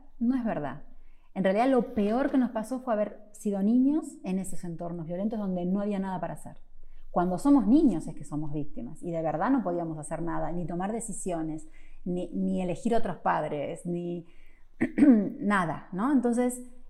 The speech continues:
ahora que somos adultas, en realidad, reconectar con eso es validar a esa niña,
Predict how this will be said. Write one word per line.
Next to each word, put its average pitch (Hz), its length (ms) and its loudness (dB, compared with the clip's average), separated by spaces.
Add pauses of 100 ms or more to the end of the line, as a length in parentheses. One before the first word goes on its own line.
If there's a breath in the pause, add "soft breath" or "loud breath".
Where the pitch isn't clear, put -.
(420)
ahora 226 400 4
que 185 80 -4
somos 214 300 -2
adultas, 208 640 -2
en 175 80 -2
realidad, 185 560 -2 (440)
reconectar 185 640 0
con 269 180 2
eso 196 280 -2
es 180 240 -4
validar 160 460 2
a 262 40 4
esa 180 200 -2
niña, 170 500 -4